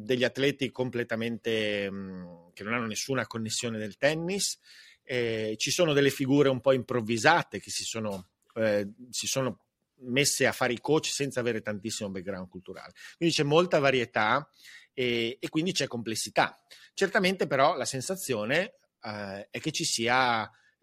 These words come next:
che ci sia un'importanza di avere nell'orbita familiare, <laughs> ehm, un'esperienza che aiuta a indirizzare, no? Poi adesso noi andremo,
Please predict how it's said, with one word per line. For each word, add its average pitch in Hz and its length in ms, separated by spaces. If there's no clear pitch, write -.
che - 100
ci 110 120
sia 160 180
un'importanza 113 1120
di 113 160
avere 110 560
nell'orbita 110 600
familiare, 98 840
<laughs> 147 560
ehm, 104 1120
un'esperienza 123 880
che 135 120
aiuta 131 360
a 120 40
indirizzare, 98 800
no? 127 220
Poi 135 140
adesso 135 260
noi 127 140
andremo, 123 540